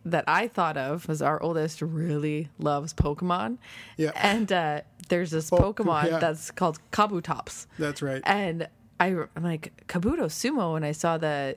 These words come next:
Speaker 1: you know, the art. I'm like, "That looks like Kabutops. It's a beetle."
Speaker 2: Right.
Speaker 1: <laughs> And I was like,
Speaker 2: Yeah.
Speaker 1: "He's gonna love this." <laughs>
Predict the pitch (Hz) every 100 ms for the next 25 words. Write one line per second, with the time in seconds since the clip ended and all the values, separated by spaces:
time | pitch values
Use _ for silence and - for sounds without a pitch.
0 | - 180 147 151 - 165 190 208 190 190
1 | - - - 381 349 - 370 285 392 427
2 | 415 415 262 - - - 381 415 359 403
3 | 508 427 196 180 170 208 - - 392 -
4 | 302 349 427 294 349 - - - 190 247
5 | 147 - 370 381 440 415 392 392 415 403
6 | 381 330 294 - -